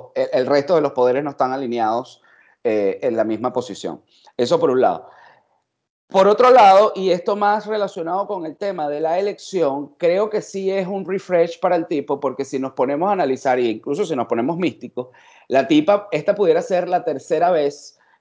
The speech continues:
que, que, que vuelve a ser la primera mujer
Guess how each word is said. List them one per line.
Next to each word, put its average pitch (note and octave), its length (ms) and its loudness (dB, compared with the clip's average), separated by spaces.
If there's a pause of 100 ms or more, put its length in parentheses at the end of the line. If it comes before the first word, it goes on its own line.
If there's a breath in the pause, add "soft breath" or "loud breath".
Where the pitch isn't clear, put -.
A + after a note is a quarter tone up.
(120)
que, B2+ 560 0
que, A#2+ 640 0
que D3+ 140 2
vuelve E3+ 380 4
a G3 40 0
ser F3+ 260 0
la E3+ 200 -4
primera D#3 400 2
mujer F#3+ 540 -4